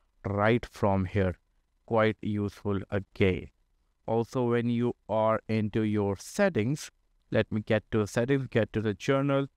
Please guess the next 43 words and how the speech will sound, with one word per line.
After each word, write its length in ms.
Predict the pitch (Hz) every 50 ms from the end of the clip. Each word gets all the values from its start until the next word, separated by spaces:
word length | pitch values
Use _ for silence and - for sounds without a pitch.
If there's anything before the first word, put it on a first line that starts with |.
| _ _ _ _ _ _ -
and 200 | - 107 107 113
get 160 | 107 113 107 -
to 100 | 117 104
the 120 | 113 101
fonts. 720 | - - - - 170 165 143 120 127 147 - - - - - _
Now 180 | - 120 117 123
there 180 | 120 123 120 -
is 180 | 123 113 -
more 320 | 107 107 110 120 123 131 131
font 320 | - - 113 107 104 104
option 300 | 107 101 - - - 101
available, 580 | 98 98 101 101 110 123 151 156 147 147 147 147 - _ _ _ _ _ _ -
where 180 | 135 143 139
there 180 | 139 127 131 127
are 80 | 120 117 -
different 340 | - 143 - - 151 139 120
fonts 320 | - - 117 113 107 - -
option 300 | 107 104 - - 117 110
available 440 | 107 107 107 107 104 104 107 107
you 100 | 104 101
can 180 | 95 - 104 98 -
install. 580 | 107 98 - - - - 139 135 135 135 135 131 _ _ _ _ _ _ _ _
Before 300 | - 131 - 147 147 143
this, 200 | 143 147 139 -
you 100 | 147 131
have 320 | 117 123 117 113 110 - -
to 120 | 123 113
go 220 | 113 117 113 110
to 180 | 107 - 113 113
the 200 | 110 113 110 - _ _ _ _ -
App 240 | 101 110 113 113 -
Store 280 | - - - 120 120 120
and 80 | 113
download 300 | 117 113 113 117 113 113
them, 220 | 123 120 120 120 - _ _ _ _ _ _ -
but 160 | 110 110 110
now 180 | 110 110 110 110
they 140 | 107 110
are 260 | 104 90 107 107 98 - -
already 400 | - 101 110 104 107 110 101 110
integrated 720 | - - 107 104 - 113 98 - 104 101 95 - 101 90 -
over 260 | 101 98 98 98 92
here. 300 | 90 - 104 101 98 95